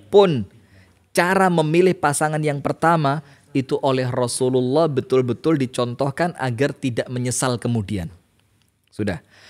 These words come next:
Sekarang poin yang kedua, kenapa harus berpisah? Saya ingin membuka memori Anda.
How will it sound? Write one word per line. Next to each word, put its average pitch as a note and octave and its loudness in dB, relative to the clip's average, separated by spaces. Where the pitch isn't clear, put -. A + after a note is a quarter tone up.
Sekarang G3 0
poin F3+ 4
yang G3 -2
kedua, G#2+ -6
kenapa D3+ 2
harus B2 2
berpisah? G#2 -6
Saya G3 6
ingin G#3 0
membuka D#3+ -2
memori D3+ 0
Anda. G2+ -6